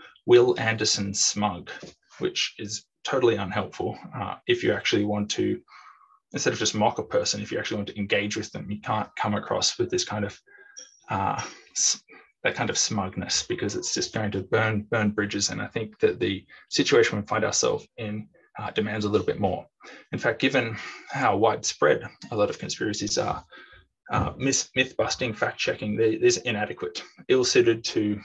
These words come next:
understanding the nature of the problem, let alone formulating a political response to it. So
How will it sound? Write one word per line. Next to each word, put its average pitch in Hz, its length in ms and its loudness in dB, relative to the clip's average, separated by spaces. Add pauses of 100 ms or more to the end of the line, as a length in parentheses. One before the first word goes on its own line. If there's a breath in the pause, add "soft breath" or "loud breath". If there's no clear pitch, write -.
(160)
understanding 110 420 -2
the 104 180 -2
nature - 180 -2
of - 80 -4
the 120 80 -2
problem, 147 480 0
let 110 140 6
alone 104 340 0
formulating 107 560 0
a 101 80 -10
political 110 420 -2
response 113 520 -6
to - 180 2
it. - 160 -6 (1300 loud breath)
So 143 320 6